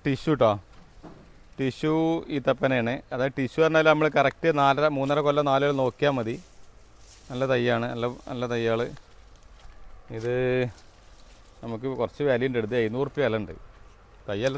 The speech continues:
തൈയാണ്. ഒക്കെ ചെറുത് നമ്മൾ ഇരുന്നൂറുണ്ട്. പച്ച ചട്ടി കൊടുക്കണേ, കായുള്ളതൊക്കെ മണി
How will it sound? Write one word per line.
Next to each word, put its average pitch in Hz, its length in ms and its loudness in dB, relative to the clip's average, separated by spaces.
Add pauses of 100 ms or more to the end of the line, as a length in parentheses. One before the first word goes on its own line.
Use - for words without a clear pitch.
തൈയാണ്. 120 320 2 (460)
ഒക്കെ 139 200 0 (680)
ചെറുത് 135 320 2
നമ്മൾ 175 180 4
ഇരുന്നൂറുണ്ട്. 110 460 0 (1120)
പച്ച - 160 -8 (100)
ചട്ടി 135 260 0
കൊടുക്കണേ, 139 320 2 (320)
കായുള്ളതൊക്കെ 151 600 4
മണി 160 120 0